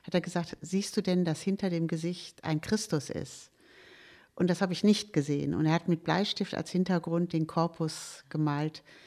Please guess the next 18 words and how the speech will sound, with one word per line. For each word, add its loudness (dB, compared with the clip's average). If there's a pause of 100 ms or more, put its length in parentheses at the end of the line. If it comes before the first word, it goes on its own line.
(320)
Und 4
seitdem 4
sehe 0
ich -2
das -4
ständig. -2 (440)
Und 0
das -4
ist -6
auch -2
ein -2
Bild, -4
das -6
mich -6
seit -10
vielen -2
Jahren -6
begleitet. -14